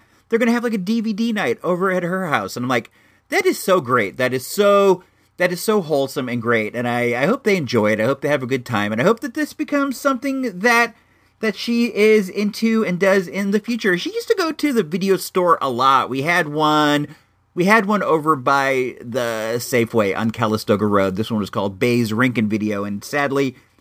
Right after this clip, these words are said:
sadly, Bay's Rink and Video closed a long time ago, but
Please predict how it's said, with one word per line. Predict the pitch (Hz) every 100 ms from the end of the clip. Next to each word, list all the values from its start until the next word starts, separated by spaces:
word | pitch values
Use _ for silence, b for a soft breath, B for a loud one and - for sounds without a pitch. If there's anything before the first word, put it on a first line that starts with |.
| b
sadly, | - 190 175
Bay's | 139 147 143 139
Rink | 120 131
and | 127
Video | 110 113 113 107
closed | - 120 117 110
a |
long | 110 110
time | 127 120
ago, | 107 104
but | 98 117